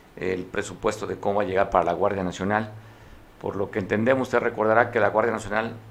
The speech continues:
va a ser ya en este comando, en el que fuera comandante de la novena región militar, se fuera como, como el comando que va a tener Guardia Nacional,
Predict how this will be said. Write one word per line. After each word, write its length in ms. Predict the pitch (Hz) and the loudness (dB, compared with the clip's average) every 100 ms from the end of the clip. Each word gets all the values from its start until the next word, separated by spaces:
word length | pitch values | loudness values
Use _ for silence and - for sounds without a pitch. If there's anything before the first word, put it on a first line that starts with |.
| - - 175 | -20 -20 0
va 60 | 104 | 2
a 40 | |
ser 220 | - 113 107 | 2 0 4
ya 340 | 110 110 110 - - - - - | 4 4 2 -8 -16 -18 -16 -6
en 160 | 98 | -4
este 240 | 104 117 - | -2 -4 -2
comando, 600 | 104 107 113 110 131 - - - - - - | 2 4 4 4 0 -2 -16 -20 -20 -18 -8
en 240 | 90 90 | -6 -4
el 160 | 90 90 | -4 -6
que 260 | 95 90 90 - | -4 -4 -6 -8
fuera 320 | - 110 107 | 2 4 4
comandante 380 | 98 98 107 110 | 2 0 2 2
de 80 | 92 | 2
la 300 | 90 85 - - - - | 0 -2 -6 -16 -16 -6
novena 340 | 107 165 202 | -6 -6 -8
región 320 | 143 135 143 | -10 -4 -4
militar, 460 | 139 120 160 - - - - - - - | -4 -2 0 0 -4 -20 -20 -20 -20 -20
se 220 | - - 104 | -12 -8 0
fuera 260 | 117 117 | 2 2
como, 480 | 113 104 95 90 - - - - - - | 2 0 0 -2 -6 -14 -20 -20 -20 -12
como 220 | - 98 101 | -4 0 0
el 100 | 95 | 0
comando 480 | 107 117 117 117 | 4 4 4 2
que 80 | - | 2
va 120 | 95 | 2
a 60 | 98 | 2
tener 240 | 98 101 | 0 -2
Guardia 300 | 98 104 104 | 4 4 6
Nacional, 600 | 98 90 98 104 120 123 | 0 -2 -2 0 2 0